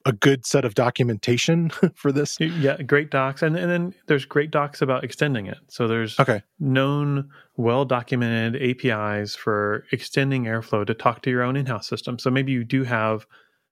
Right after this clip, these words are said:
Speaker 2: custom proprietary systems that are on the factory floor and you need to interface with them. Well, Airflow has a nice U I or nice A P I for, as a developer, for you to build your own bridges between those sets of tools.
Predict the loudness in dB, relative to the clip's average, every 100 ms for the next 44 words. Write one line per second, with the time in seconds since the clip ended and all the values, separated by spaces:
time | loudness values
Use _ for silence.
0 | _ -2 -2 0 -2 -2 -6 -6 -2 -2
1 | 0 -2 -2 -6 -2 -2 0 -2 0 0
2 | 0 -4 -2 -4 -2 -4 -4 -2 0 0
3 | -2 _ _ _ -4 0 2 0 0 -2
4 | -2 0 -2 -4 -8 -6 -6 -4 0 0
5 | 0 0 0 -2 -2 -2 -2 -10 -6 -2
6 | -2 -2 -2 0 0 -2 0 0 -2 -6
7 | -18 -8 -2 -2 0 0 0 -2 -2 -2
8 | -2 0 0 0 -4 -4 -8 _ _ _
9 | -2 0 0 0 2 2 2 0 -2 0
10 | 0 -2 -2 -2 -2 -4 -6 -8 -2 -2
11 | 0 -2 -2 -4 -6 -6 -4 -4 -6 -12